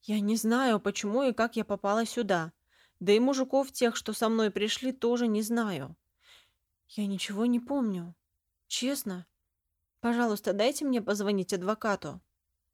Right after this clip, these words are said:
«Ну что-то же вы помните», настаивал Щербаков. «Полностью память вы не потеряли. Распомните своё имя. Напрягитесь, подумайте,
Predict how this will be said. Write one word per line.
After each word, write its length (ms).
«Ну 180
что-то 520
же 180
вы 160
помните», 840
настаивал 680
Щербаков. 760
«Полностью 560
память 420
вы 140
не 100
потеряли. 720
Распомните 760
своё 360
имя. 420
Напрягитесь, 920
подумайте, 800